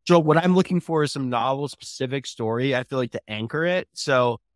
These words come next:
I'm always looking for, like, some juicy detail that shows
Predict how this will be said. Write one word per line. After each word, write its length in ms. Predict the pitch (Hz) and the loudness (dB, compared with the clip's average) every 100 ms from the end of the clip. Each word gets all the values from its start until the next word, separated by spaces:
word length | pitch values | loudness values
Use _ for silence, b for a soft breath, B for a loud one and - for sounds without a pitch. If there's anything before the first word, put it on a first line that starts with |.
| _ _ _ _ _ _ - | _ _ _ _ _ _ -4
I'm 100 | 143 | 0
always 240 | 151 170 | 2 2
looking 280 | 147 147 151 | 0 -4 -4
for, 120 | 143 | -4
like, 140 | 139 123 | -4 -2
some 200 | 143 127 | -2 -4
juicy 380 | 131 131 139 127 | -2 -6 -6 -8
detail 420 | 120 117 131 113 | -8 -4 0 0
that 140 | 110 | -2
shows 580 | - - 120 117 110 - | -8 -4 -2 -2 -6 -12